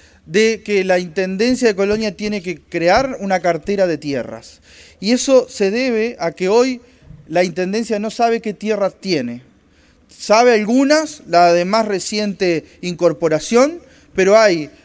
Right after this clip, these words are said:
eh, donaciones que ha recibido y tierras que son fiscales en dominio de la Intendencia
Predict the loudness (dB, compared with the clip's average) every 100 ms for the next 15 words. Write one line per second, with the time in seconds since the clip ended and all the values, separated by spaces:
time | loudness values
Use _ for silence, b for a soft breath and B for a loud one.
0 | _ -4 0 2 4 4 4 0 2 4
1 | 4 0 0 0 -2 -6 -8 -8 -6 -2
2 | -2 -2 -4 B B -4 -4 -4 -4 2
3 | 4 2 -2 -6 -4 -4 -4 -8 2 4
4 | 4 0 -6 -4 -2 0 -2 -4 -4 -6
5 | -6 -8 -8 -6 -4 -6